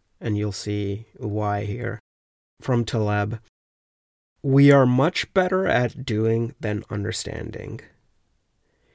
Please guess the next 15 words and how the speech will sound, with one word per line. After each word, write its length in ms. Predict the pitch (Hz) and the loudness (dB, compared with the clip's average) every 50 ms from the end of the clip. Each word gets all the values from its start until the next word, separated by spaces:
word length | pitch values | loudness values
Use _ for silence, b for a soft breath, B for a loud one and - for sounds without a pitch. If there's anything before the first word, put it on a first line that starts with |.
| _ _ _ _ | _ _ _ _
You 220 | - 123 135 135 | 0 4 6 8
may 200 | 127 131 135 135 | 8 8 8 8
not 380 | 123 120 120 120 143 180 - - | 6 6 4 4 2 2 0 0
know 300 | 156 123 123 123 131 131 | 0 2 2 4 2 2
in 160 | - 123 120 | 2 0 0
your 180 | 117 117 113 110 | 0 2 0 0
mind 360 | 110 104 104 110 113 113 117 | 0 0 -2 -2 -2 -2 0
where 180 | 110 107 104 110 | 0 0 0 0
you're 260 | 110 107 104 101 101 | -2 -2 -4 -4 -6
going, 540 | 117 - 113 113 110 - - - - 107 - _ _ _ _ - | -6 -4 -4 -2 -4 -4 -6 -8 -10 -12 -12 _ _ _ _ -8
but 200 | - 110 - - | -6 -4 -4 -4
you 200 | 113 113 110 110 | -4 -2 0 0
know 340 | 107 107 110 117 131 139 131 | 0 0 0 2 2 2 0
it 200 | 113 - - 101 | 0 -2 -6 -8
by 180 | - - - | -8 -8 -8